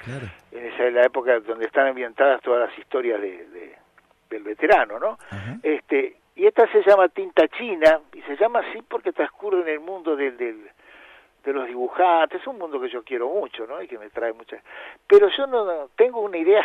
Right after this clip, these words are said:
Speaker 2: general de dónde va la historia. Pero, este, y sé, y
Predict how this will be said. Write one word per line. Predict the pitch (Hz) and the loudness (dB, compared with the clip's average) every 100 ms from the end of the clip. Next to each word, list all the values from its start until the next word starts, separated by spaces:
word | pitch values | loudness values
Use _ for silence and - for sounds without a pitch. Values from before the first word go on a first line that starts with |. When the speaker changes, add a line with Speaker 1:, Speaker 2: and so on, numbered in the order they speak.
| - | 0
Speaker 2:
general | 151 147 220 214 | -2 2 4 4
de | 135 131 | 2 0
dónde | 127 127 120 | 0 -2 2
va | 123 | 2
la | 117 104 | 2 -4
historia. | - 110 85 80 73 - _ _ - _ _ _ _ _ - | -8 -14 -14 -16 -18 -18 _ _ -20 _ _ _ _ _ -2
Pero, | 143 139 | 0 2
este, | 135 - - | 0 -4 -2
y | 127 120 113 110 - 139 165 | 0 0 -2 -6 -12 -10 2
sé, | |
y | 185 190 | 2 2